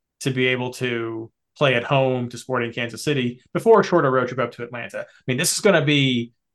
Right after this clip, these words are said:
big travel for Messi as well for during the season. I mean, the guy's been international flying around. No doubt that he's professional with it, but it's gonna be a little bit different.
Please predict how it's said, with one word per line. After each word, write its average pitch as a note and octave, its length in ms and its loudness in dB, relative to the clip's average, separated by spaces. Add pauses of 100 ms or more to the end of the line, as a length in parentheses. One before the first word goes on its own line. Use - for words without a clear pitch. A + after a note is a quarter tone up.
(100)
big D3 260 -2
travel - 580 2 (160)
for A#2+ 100 -6
Messi A#2+ 440 -4
as A#2 220 -4
well A#2+ 320 2
for C3 140 -6
during B2 240 -4
the - 60 -8
season. B2+ 260 -8
I - 20 -6
mean, C3 80 -6
the D3 60 0
guy's F3+ 220 4
been C#3+ 160 2
international B2+ 520 -2
flying A#2+ 160 -2
around. A#2+ 240 -2 (220)
No F3+ 280 4
doubt D3+ 300 0
that B2+ 100 -8
he's C3 120 -12
professional C#3 440 -6
with A#2 160 -14
it, C#3 140 -12
but A3+ 80 0
it's A3 80 -4
gonna C4 100 -2
be C4 60 0
a - 20 0
little A#3+ 140 2
bit - 40 -6
different. - 280 0